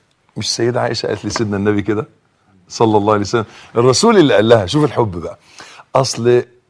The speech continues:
فعلا احنا بنتعلم الحب والله من، من، من، من، من اجمل، من اجمل واروع وارقى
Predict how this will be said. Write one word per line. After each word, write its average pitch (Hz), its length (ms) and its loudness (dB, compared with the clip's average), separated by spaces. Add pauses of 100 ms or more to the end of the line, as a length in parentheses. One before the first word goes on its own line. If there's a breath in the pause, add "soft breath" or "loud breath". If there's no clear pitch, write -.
فعلا 185 460 0
احنا 127 160 -6
بنتعلم 131 500 -4
الحب 120 360 -8
والله 139 540 2 (840 soft breath)
من، 107 440 -4
من، 101 380 -6
من، 107 220 -6 (240)
من، 98 400 -6 (520)
من 107 220 -6 (140)
اجمل، 113 920 -2 (120)
من 110 260 -4 (160)
اجمل 104 520 -2
واروع 104 800 0
وارقى 107 1800 0